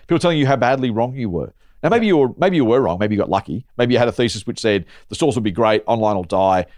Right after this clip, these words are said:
Speaker 1: Myer's gonna be this great physical presence retail with the increase in-store service. That's gonna be the solution.
Speaker 2: Mm.
Speaker 1: And that would have been an entirely wrong thesis and a lucky outcome. But
Speaker 2: Yeah.
Speaker 1: I just wanna make the point that, you know,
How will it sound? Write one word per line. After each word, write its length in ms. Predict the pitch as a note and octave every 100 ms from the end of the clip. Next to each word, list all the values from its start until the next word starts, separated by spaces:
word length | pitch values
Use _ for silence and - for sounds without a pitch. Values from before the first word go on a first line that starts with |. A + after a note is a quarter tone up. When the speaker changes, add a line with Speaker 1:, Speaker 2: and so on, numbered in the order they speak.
| -
Speaker 1:
Myer's 220 | A2+ A2+
gonna 120 | A#2
be 80 | G#2+
this 80 | F2+
great 400 | - A2+ A#2 -
physical 320 | - G#2 G#2+ F#2+ -
presence 300 | B2 G2 G2
retail 240 | G#2 G#2+
with 80 | G#2
the 60 | G2
increase 260 | G2 G#2+ F#2+
in-store 300 | G2 - F#2
service. 280 | - G2+ F#2
That's 160 | F2+
gonna 80 | G#2+
be 60 | F2+
the 60 |
solution. 440 | F2 F#2 F2 - - -
Speaker 2:
Mm. 80 | F#2+ E2+
Speaker 1:
And 80 | D#2
that 160 | D#3+
would 60 | F#3
have 40 |
been 120 | C#3
an 40 | A#2
entirely 380 | G2+ - G#2+ F#2+
wrong 180 | G2
thesis 320 | G2+ F#2+ E2+ D#2+
and 60 |
a 20 | E2+
lucky 300 | E2+ - E2
outcome. 300 | - - -
But 240 | - A#2+ - -
Speaker 2:
Yeah. 120 | F#2 -
Speaker 1:
I 60 | -
just 80 | C#4
wanna 180 | B3+
make 80 | F3
the 80 | B2+
point 280 | - C3+ -
that, 200 | A2 - - - - -
you 80 | -
know, 160 | C3